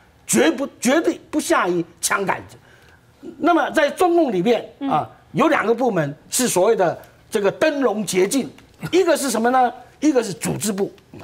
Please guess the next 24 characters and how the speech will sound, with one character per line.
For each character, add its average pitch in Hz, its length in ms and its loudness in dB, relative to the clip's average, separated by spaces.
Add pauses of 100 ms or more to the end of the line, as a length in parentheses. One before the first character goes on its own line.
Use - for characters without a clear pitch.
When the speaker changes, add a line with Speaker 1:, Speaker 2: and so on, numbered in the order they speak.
Speaker 2:
嗯。 233 240 -10
Speaker 1:
如 359 180 2
果 320 100 2
你 240 80 2
在 277 140 2
组 220 180 -4
织 247 160 -2
部， 233 120 -2 (120)
组 285 140 -6
织 330 100 0
部 302 80 -2
管 208 220 0
什 190 100 -4
么？ 220 80 -6 (160)
管 180 200 0
人 180 200 0
事 254 300 -8
的 - 100 -18 (240)
啊。 - 140 -16 (240)
第 381 160 4
二 330 140 6
个 - 200 -2 (240)
就 269 140 2
是 196 160 -4